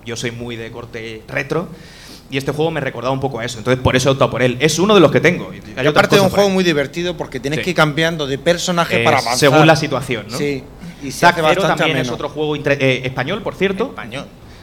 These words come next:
Speaker 1: Al que también estoy jugando y que tengo ahí a medias. Y, bueno, ambos son de perspectiva lateral, aunque el desarrollo pueda ser tridimensional, o sea,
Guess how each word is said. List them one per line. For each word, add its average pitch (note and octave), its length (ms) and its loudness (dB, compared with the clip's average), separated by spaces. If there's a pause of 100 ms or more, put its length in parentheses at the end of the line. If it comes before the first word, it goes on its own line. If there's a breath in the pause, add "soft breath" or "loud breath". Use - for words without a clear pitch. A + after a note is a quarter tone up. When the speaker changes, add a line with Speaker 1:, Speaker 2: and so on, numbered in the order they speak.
(120 loud breath)
Speaker 1:
Al B2 200 -2
que B2+ 100 -2
también C3 240 -2
estoy C#3 180 0
jugando F3+ 440 2
y G3 40 -2
que A#2+ 80 -6
tengo B2 220 -6
ahí B2 80 0
a C3+ 60 0
medias. G3+ 560 -2
Y, A#2+ 460 -6
bueno, E3+ 360 -4
ambos C3+ 380 -2
son B2+ 380 -2
de A#2+ 100 -6
perspectiva C3 480 -4
lateral, B2+ 340 -2
aunque C3 220 0
el A#2+ 60 -4
desarrollo B2 380 -4
pueda B2 200 -4
ser B2+ 160 -2
tridimensional, B2 420 -4
o - 20 -4
sea, A#2 380 -2